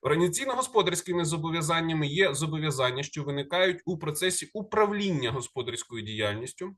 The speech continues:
між суб'єктом господарювання та суб'єктом організаційно-господарських повноважень, в силу яких зобов'язана сторона повинна здійснити на користь другої сторони певну управлінсько-господарську або ж організаційну дію,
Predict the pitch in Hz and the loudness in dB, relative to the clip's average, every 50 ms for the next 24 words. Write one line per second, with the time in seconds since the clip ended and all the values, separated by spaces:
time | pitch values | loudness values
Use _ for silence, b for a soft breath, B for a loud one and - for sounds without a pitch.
0 | _ _ - 135 185 214 190 - - - 175 160 160 170 170 170 - 160 143 156 | _ _ -4 -2 0 0 0 0 0 0 -2 2 2 0 0 0 0 0 0 0
1 | 143 - - 143 135 143 143 143 139 127 123 120 117 113 127 - - 143 139 147 | 0 -2 -6 -4 -2 -2 0 2 2 0 0 -2 -4 -4 -6 -8 -8 -6 -4 -2
2 | 156 147 - 139 127 - 123 127 123 123 131 120 135 131 - 156 147 131 127 123 | -4 -2 -4 -6 -6 -4 -4 -4 -4 -4 -4 -6 -8 -8 -6 -4 -4 -2 -2 -4
3 | 107 - - 117 104 107 104 - - 101 - - 101 101 101 101 101 101 101 104 | -6 -8 -10 -8 -8 -8 -8 -10 -12 -16 -12 -8 -6 -6 -4 -4 -2 -4 -4 -6
4 | 123 123 - _ B B B B B B B B - - - 185 240 262 254 247 | -8 -12 -16 _ B B B B B B B B -4 0 2 2 2 2 0 -2
5 | 233 220 - 196 175 147 143 156 156 151 156 147 160 180 185 180 202 202 202 196 | -2 -2 -2 -2 -2 -2 -2 -2 -2 -2 0 2 4 4 4 4 2 0 0 -2
6 | - 202 185 180 156 151 143 143 - 143 143 165 180 175 160 147 151 156 147 - | -2 -2 -2 0 0 0 0 0 -2 -4 -4 -2 -2 -2 -4 -4 -6 -6 -6 -6
7 | 160 147 151 147 143 139 143 147 139 139 127 - - 143 135 131 139 139 139 - | -6 -4 -4 -4 -4 -4 -4 -4 -4 -4 -6 -6 -6 -6 -6 -6 -6 -8 -8 -8
8 | - 156 156 151 151 147 151 - 151 156 160 175 170 156 151 147 135 135 147 147 | -6 -6 -4 -2 -2 -4 -2 -2 -2 0 0 0 -2 -2 -4 -4 -4 -2 -2 -2
9 | 151 - - 139 127 131 127 - - 120 113 127 131 131 - - 135 123 123 135 | -2 -2 -4 -6 -6 -6 -8 -8 -8 -6 -6 -4 -6 -8 -6 -6 -6 -4 -4 -6
10 | 135 - - 143 135 135 143 135 127 131 135 - - 185 180 170 151 123 98 101 | -8 -4 -4 -4 -2 -2 -2 -4 -4 -6 -6 -6 -6 -4 -2 -2 -4 -4 -6 -6
11 | 98 95 101 123 151 | -6 -6 -6 -6 -10